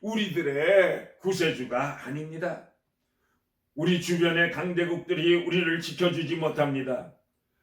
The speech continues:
오직 우리 민족이 살 길은요, 오직 하나님의 품으로 돌아가는 일만인 줄로 믿습니다.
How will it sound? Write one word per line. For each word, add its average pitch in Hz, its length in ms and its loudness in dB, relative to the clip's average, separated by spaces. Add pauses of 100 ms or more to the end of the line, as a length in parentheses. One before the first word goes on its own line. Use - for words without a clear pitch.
(340)
오직 240 420 4
우리 220 260 -2
민족이 190 500 4
살 143 400 -2
길은요, 143 720 0 (180)
오직 220 680 6 (140)
하나님의 180 760 2
품으로 151 840 0
돌아가는 139 840 4 (180)
일만인 160 1300 -2
줄로 127 800 -4
믿습니다. 104 640 -6